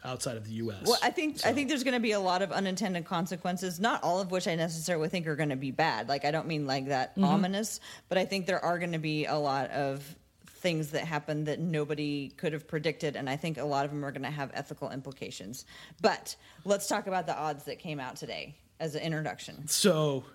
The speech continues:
Speaker 1: <laughs> there we go. This, this will be the, uh, the opening teaser trailer into the further gambling discussion.
Speaker 2: Yeah.
Speaker 1: Um, so Portland came in at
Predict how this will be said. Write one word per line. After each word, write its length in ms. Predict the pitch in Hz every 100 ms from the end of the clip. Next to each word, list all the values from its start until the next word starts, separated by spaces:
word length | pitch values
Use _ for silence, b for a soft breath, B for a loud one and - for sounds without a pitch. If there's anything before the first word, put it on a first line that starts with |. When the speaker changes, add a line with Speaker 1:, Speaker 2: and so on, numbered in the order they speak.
| - 156
Speaker 1:
<laughs> 280 | - 170
there 200 | 135 190
we 120 | 190 151
go. 260 | 131 120
This, 140 | 147 160
this 180 | 180
will 80 | 180
be 200 | 160 160
the, 340 | 143 147 135 135 120 117
uh, 40 | B B B
the 80 | -
opening 420 | 170 160 165 147
teaser 360 | 139 151 151 135
trailer 360 | 120 127 120 120
into 360 | 120 - 120
the 420 | 117 117 117 117 113 156 156 B B
further 360 | - 220 190 143
gambling 440 | 135 135 120 117
discussion. 480 | 127 - 120 - 113 220
Speaker 2:
Yeah. 140 | 214 165 143
Speaker 1:
Um, 720 | 151 156 147 135 123 117 120 - _ -
so 440 | - 175 156 147
Portland 360 | - 202 196 -
came 240 | 190 170
in 120 | 165
at 140 | 156